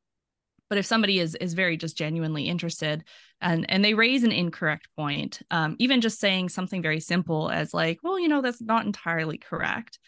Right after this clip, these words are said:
Um, or, you know, "That's, you know, taken a little bit out of context." Those sort of little friendly slide-ins are, are actually quite effective. That was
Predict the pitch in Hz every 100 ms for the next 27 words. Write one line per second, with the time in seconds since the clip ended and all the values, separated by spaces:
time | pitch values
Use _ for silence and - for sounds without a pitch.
0 | _ _ _ - 165 151 151 151 - 170
1 | 160 165 156 160 214 240 - - 254 254
2 | 240 214 196 202 262 247 233 202 196 180
3 | 151 - 160 175 151 160 - 196 196 -
4 | 233 220 196 185 180 185 _ - 170 175
5 | 180 175 - 160 139 147 165 190 233 254
6 | 233 175 165 - 208 269 - 254 190 165
7 | - 143 - - - 160 156